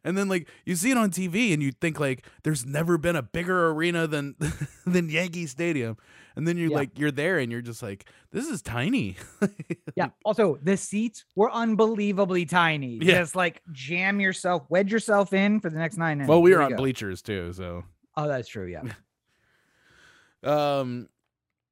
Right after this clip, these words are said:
Speaker 2: Anyway, back
Speaker 1: Yeah.
Speaker 2: to the topic,
Speaker 1: <laughs>
Speaker 2: which is, uh, I, I wanna, I wanna transition since we're about, uh, forty minutes in now,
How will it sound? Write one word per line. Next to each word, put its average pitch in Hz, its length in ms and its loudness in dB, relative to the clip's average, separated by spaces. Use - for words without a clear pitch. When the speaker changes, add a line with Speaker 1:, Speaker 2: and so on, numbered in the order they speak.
Speaker 2:
Anyway, 208 360 2
back 240 180 4
Speaker 1:
Yeah. 120 80 4
Speaker 2:
to 254 40 -2
the 208 80 -6
topic, 147 440 0
Speaker 1:
<laughs> - 180 -10
Speaker 2:
which 165 320 -4
is, 160 580 -2
uh, 139 720 -2
I, 156 220 -6
I 185 60 2
wanna, 190 300 0
I 185 100 -2
wanna 170 180 0
transition 165 640 -4
since 139 200 -10
we're 147 60 -6
about, 127 400 -6
uh, 107 320 -8
forty 160 200 -4
minutes 117 240 -4
in 196 120 -4
now, 101 240 -10